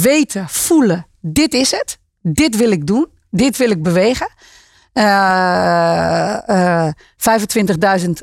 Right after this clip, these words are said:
gulden lijkt heel veel als je begint. Maar je moet een auto, je moet een computer, je moet je huur blijven betalen. Vervolgens flikker je van een paard, breek je je rug. Eh, en het vinden van die eerste klant.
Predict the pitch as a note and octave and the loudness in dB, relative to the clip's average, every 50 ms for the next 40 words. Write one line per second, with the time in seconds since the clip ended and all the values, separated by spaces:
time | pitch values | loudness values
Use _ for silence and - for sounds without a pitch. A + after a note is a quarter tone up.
0 | - _ - E3 - C#4+ C#4+ B3+ G3+ E3+ E3 E3 - _ _ G3 G3 A3+ B3 C4 | -12 _ -4 -2 0 2 2 2 2 0 -2 -4 -8 _ _ 2 2 4 4 2
1 | - - - G3 F#3 F3 C#3+ A#3+ A#3+ F#3 D3+ D3+ E3+ - _ _ G3+ F3 - F3+ | 0 -2 0 0 0 2 2 2 2 2 0 -2 -8 -14 _ _ -2 -2 -2 -2
2 | D#3 E3+ - - F#3 E3 E3+ D#3 - F#3+ F#3+ F#3+ G3+ F#3+ A#3 B3 B3+ G#3+ F#3+ D#3+ | -4 -4 -2 0 -2 -2 -2 -2 -2 0 0 2 0 0 -2 -2 0 0 0 0
3 | - G#3+ F#3 F#3 F3 F3+ F3 F#3 D#3 - D#3 - A#3 A#3 - - A3 F#3 F3 F3 | -2 -6 -6 -4 -4 -4 -4 -4 -6 -6 -4 -2 -2 -2 -2 -2 -2 0 2 2
4 | E3+ F3 E3+ - F#3+ E3+ - - - - - - - _ _ A#3 A#3 A3 E3+ F#3 | 2 0 -2 -2 -6 -8 -8 -12 -20 -20 -20 -20 -20 _ _ 0 2 2 2 2
5 | F3 E3+ D#3 E3 E3+ D#3 - - G3 F3+ F3 E3+ E3+ D#3+ - - F3+ - - A3 | 2 0 0 -2 -4 -6 -2 0 0 2 2 2 0 -2 -2 -4 -4 0 0 0
6 | F3+ E3+ D3 - - G3+ F#3 - F#3+ E3+ D#3+ - F3+ E3+ E3 - - - G3 F#3 | 0 0 -4 -2 -2 -2 0 0 0 -2 0 0 0 0 0 -2 0 0 0 0
7 | E3 D3+ E3+ F3 F3 E3 - - F#3 F3 F3 F3 G3 A3 F#3 C#3 - - - - | 0 0 0 -2 -2 -2 -2 -2 0 0 2 2 2 0 0 -2 -6 -14 -20 -20
8 | - - - - - - _ - G3 F3+ F3 E3+ E3+ F3 E3 E3 E3 E3+ E3+ E3 | -20 -20 -20 -20 -20 -14 _ 0 2 2 4 4 2 2 2 2 2 2 2 2
9 | D#3+ E3 E3 E3 G#3+ A3 G#3 E3+ E3 E3 D#3 D3 - - - - - _ _ - | 2 2 0 0 0 0 0 0 2 2 0 -2 -4 -8 -14 -20 -20 _ _ 0
10 | C4+ C4+ A#3+ G#3 A3+ - - - C#4 C4 A3+ E3 G3+ G#3 G3+ G3+ A3 G#3 G3+ - | 0 2 2 0 0 0 0 0 2 2 2 2 2 0 0 2 2 2 0 0
11 | - - - - B3 A3+ F3+ D3+ F3 F3 - | -2 -4 -2 0 2 2 2 0 -2 -6 -8